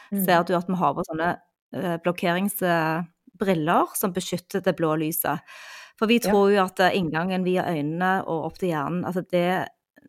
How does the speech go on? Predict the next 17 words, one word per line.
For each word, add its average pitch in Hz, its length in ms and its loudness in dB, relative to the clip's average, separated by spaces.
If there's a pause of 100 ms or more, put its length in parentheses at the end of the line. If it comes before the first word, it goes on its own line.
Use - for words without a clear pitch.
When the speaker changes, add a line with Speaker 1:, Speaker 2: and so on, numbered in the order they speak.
(180)
Speaker 2:
altså, 180 340 2
vi 165 200 -2
ser 160 320 0
på 180 120 -2
målingene 170 400 0
på 165 120 -4
H 156 160 0
R 151 40 -2
V, 151 120 -2 (200)
og - 920 -8
hva 233 120 4
tenker 262 300 0
du 285 240 2
når 226 160 2
vi 208 140 4
bruker 180 260 0
sånne 175 240 0